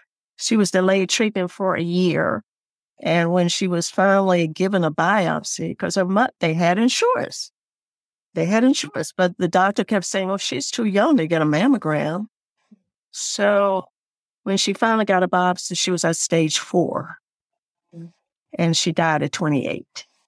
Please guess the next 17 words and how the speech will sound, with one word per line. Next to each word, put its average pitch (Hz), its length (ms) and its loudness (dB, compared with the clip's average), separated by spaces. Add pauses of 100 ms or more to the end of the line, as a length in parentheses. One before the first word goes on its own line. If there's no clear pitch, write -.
(640)
So - 200 0
we're 202 160 2
trying 294 480 2
to, 202 340 0
uh, 175 120 -4
make 196 240 2
sure 226 480 0
that, 196 380 2
uh, 185 380 -2
women 208 420 0
are 180 100 4
being 175 400 0
educated 180 720 0
about, 170 580 2 (600)
um, 180 520 0 (200)
their 160 180 4
risk, 208 560 -2